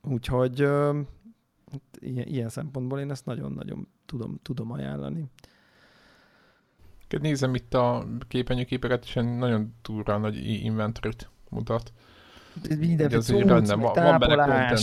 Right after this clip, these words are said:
Speaker 2: content.
Speaker 1: meg nem tudom én.
Speaker 2: Aha,
Speaker 1: Tehát egyébként a rendszere
Speaker 2: igen, azt
Speaker 1: jó,
Speaker 2: néz-
Speaker 1: meg, meg tökre helyén van, meg, meg viccesen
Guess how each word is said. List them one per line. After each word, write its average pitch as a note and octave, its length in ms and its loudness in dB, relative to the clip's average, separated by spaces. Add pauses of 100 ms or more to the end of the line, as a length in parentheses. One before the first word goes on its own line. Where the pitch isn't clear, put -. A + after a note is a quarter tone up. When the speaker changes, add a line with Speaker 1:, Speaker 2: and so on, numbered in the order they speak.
Speaker 2:
content. - 20 -2
Speaker 1:
meg B2 440 -2
nem C3 220 0
tudom B2+ 240 0
én. B2 60 0
Speaker 2:
Aha, B2+ 100 0
Speaker 1:
Tehát D#3 140 6
egyébként F3+ 240 4
a G3 40 8
rendszere F#3 460 6
Speaker 2:
igen, E3 120 8
azt F3 80 10
Speaker 1:
jó, E3 60 12
Speaker 2:
néz- C#3+ 160 10
Speaker 1:
meg, C#3 280 4
meg D3 160 0
tökre - 240 -2
helyén C3+ 340 4
van, A#2 220 2
meg, A#2 400 0
meg B2 180 -2
viccesen - 1400 -6